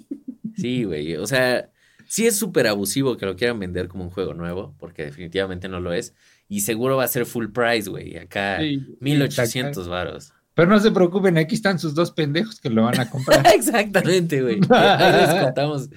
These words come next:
Speaker 1: si valió la pena o no. Pero, o sea, la neta está chido, güey. Me hace sentir feliz. O sea, el ver que Nintendo se está alejando del,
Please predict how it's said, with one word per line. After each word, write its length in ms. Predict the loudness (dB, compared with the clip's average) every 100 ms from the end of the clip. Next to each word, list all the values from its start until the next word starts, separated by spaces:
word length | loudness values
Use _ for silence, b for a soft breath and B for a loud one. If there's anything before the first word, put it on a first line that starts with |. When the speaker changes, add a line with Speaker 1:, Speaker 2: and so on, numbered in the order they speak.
| B -20 B
Speaker 1:
si 120 | -8 -2
valió 320 | 0 2 2
la 200 | 0 -4
pena 260 | -6 -4
o 40 | -4
no. 220 | -6 -6
Pero, 320 | 0 2 2 0
o 100 | 0
sea, 160 | 0
la 100 | 2
neta 220 | 0 -2
está 320 | -2 -2 -2 -2
chido, 460 | -2 0 2 2
güey. 360 | 0 -4 -6 -12 -10
Me 140 | -4
hace 160 | -2 -4
sentir 340 | -8 -6 -6
feliz. 560 | -4 -6 -6 -6 -8 -18 _ _ _ _
O 120 | -14 -6
sea, 240 | -2 0
el 120 | -2
ver 240 | -2 -4 -4
que 560 | -4 -2 -2 -4 -10 -16 _ _
Nintendo 760 | -10 -8 -8 -6 -6 -2 -2
se 160 | -2 -6
está 240 | -8 -4
alejando 560 | -2 -2 -4 -6 -4 -4
del, 320 | -4 -6 -8